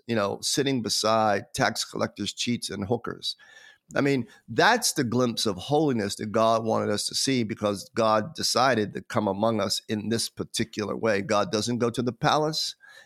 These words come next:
and he doesn't go to the temple. Uh, his birth is announced by angels to the sheep herders, you know, people who had, you know, felonies on their record and couldn't get other jobs.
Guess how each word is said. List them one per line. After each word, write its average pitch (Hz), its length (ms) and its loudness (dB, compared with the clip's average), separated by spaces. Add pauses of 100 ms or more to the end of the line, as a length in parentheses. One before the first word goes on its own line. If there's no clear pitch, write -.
and 101 100 -4
he 95 60 -4
doesn't 110 380 0
go 120 140 2
to 120 140 -2
the 117 120 0
temple. 120 540 -2 (400)
Uh, 107 80 2
his 104 260 0
birth 117 280 0
is 113 140 0
announced 113 720 0 (760)
by 104 220 2
angels 135 720 0 (100)
to 113 140 0
the 98 100 -4
sheep - 360 0
herders, 95 540 -2 (280)
you 104 60 -4
know, 104 140 4
people 120 460 2
who 120 360 2
had, 113 440 2
you 123 80 2
know, 101 120 2
felonies 131 560 2
on 107 160 4
their 104 120 4
record 113 360 2
and 107 120 -2
couldn't 123 240 0
get 113 140 2
other 110 200 2
jobs. 98 640 -4